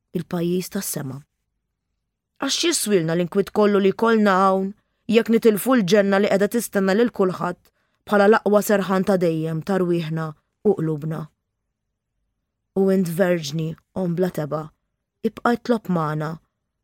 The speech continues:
għalina. Imbagħad, bħalma tistedinna jaħsbu il-liturġija ta' dalgħodu, il-leminija qawwija tiegħek tollina l-koll il-fuq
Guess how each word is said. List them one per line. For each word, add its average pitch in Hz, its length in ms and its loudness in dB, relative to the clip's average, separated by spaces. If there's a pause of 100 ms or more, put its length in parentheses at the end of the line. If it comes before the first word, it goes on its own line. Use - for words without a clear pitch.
(200)
għalina. 165 500 0 (920)
Imbagħad, 160 600 -4 (160)
bħalma 202 240 0
tistedinna 208 640 0
jaħsbu 175 520 -4 (340)
il-liturġija 202 580 2
ta' 180 140 -2
dalgħodu, 202 540 2 (600)
il-leminija 202 720 2
qawwija 190 480 0
tiegħek 220 440 -2 (260)
tollina 233 560 4
l-koll 240 320 4
il-fuq 247 480 0